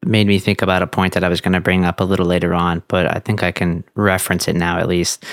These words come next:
One thing that we definitely do need to clarify with anyone is how do we define success? And that's something that should be decided up front, 'cause that may affect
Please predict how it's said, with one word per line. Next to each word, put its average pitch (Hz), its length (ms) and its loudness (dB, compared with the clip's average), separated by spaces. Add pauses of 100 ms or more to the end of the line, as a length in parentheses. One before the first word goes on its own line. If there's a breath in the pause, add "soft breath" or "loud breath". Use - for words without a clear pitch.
(460 loud breath)
One 123 460 4
thing 117 280 2
that 98 320 0
we 110 160 2
definitely 104 500 0
do 98 180 0
need 95 200 4
to 92 120 0
clarify 92 920 0
with 92 340 0 (420)
anyone 90 680 2 (120)
is 98 540 2 (360)
how 110 260 0
do 120 120 4
we 131 120 6
define 101 480 0
success? - 800 -2 (1400 soft breath)
And 110 120 4
that's 127 200 2
something 135 200 2
that 110 140 2
should 107 160 0
be 101 160 4
decided 101 800 0 (420)
up 104 160 0
front, 98 400 -2
'cause 107 140 0
that 113 220 2
may 131 340 4
affect - 600 -4